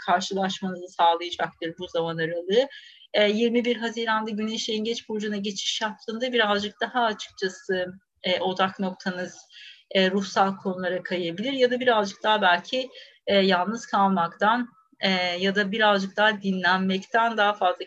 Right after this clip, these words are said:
keyif alacağınız bir zamanda geçiş yapabilirsiniz bu zaman aralığında.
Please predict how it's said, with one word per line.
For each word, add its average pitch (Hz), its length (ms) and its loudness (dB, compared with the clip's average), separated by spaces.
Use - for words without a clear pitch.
keyif 190 260 -6
alacağınız 180 600 -4
bir 175 160 -10
zamanda 170 460 -2
geçiş 165 440 -8
yapabilirsiniz 175 840 -8
bu 165 40 -10
zaman 165 300 -4
aralığında. 165 720 -4